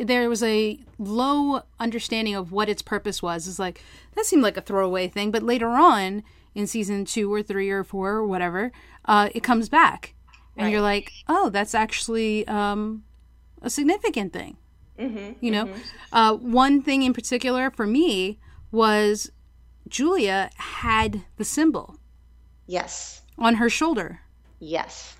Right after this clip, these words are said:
Speaker 1: Right? You see it and it disappears. It comes and it disappears.
Speaker 2: Right.
Speaker 1: And at that time, I don't think we saw anyone else, correct me if I'm wrong, Amy,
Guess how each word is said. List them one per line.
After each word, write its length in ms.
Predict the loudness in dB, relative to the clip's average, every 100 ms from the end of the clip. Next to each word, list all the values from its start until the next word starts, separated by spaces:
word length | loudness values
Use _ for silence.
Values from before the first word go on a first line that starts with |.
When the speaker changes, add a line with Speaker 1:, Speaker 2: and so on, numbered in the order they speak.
| _ _
Speaker 1:
Right? 200 | 2 2
You 120 | 4
see 320 | 0 2 2 2
it 120 | 2
and 120 | 2
it 120 | 0 0
disappears. 520 | -2 -2 0 0 0
It 140 | -4
comes 440 | -4 0 6 6 6
and 180 | 4
it 100 | 2
disappears. 760 | 2 -2 -2 -2 -4 -6 -14 -18 -20 -20 -20 -20 -20 -20 _ -20 -20 -20 _
Speaker 2:
Right. 240 | -2 -2 -6 -20 -20 -20 -20 -20 -20 0
Speaker 1:
And 240 | 4 4 4
at 100 | 4
that 180 | 6 6
time, 560 | 4 4 4 4 2 -2 _ -20 -20 _ _
I 120 | 2
don't 280 | 4 4 2
think 180 | 0 2
we 140 | 0
saw 300 | -2 0 0
anyone 360 | 2 2 2 0
else, 380 | 0 0 -2 -4
correct 260 | -4 -4
me 80 | -2
if 80 | -2
I'm 120 | -2
wrong, 160 | -2 -2
Amy, 280 | -4 -6